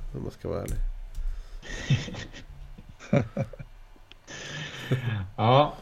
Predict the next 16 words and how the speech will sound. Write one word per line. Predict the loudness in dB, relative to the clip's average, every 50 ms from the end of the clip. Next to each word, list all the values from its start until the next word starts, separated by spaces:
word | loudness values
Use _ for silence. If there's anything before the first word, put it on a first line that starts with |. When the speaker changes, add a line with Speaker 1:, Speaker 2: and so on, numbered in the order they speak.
| -14 -16 -16 -16 -16 -2
Speaker 2:
är | 2 6 10 10 10 10
vi, | 12 12
är | 12 12 12 12 12 12 10
vi | 8 8
klara | 8 8 8 8 8 6
med | 4 4 4 4 6
Örgryte? | 6 6 6 8 8 6 6 6 6 6 6 6 6 0 -4 -10 -14 -14 -14 -14 -14 -16 -16 -8 0
Speaker 1:
Eh, | 4 6
jag | 8 10 10 10 10 10 8 8
tycker | 8 6 8 10 10
vi | 10 10
känns | 10 6 8 10
väldigt | 10 10 10 10
klara | 10 12 12 12 12
med | 10 8
Örgryte. | 8 8 4 4 4 2 2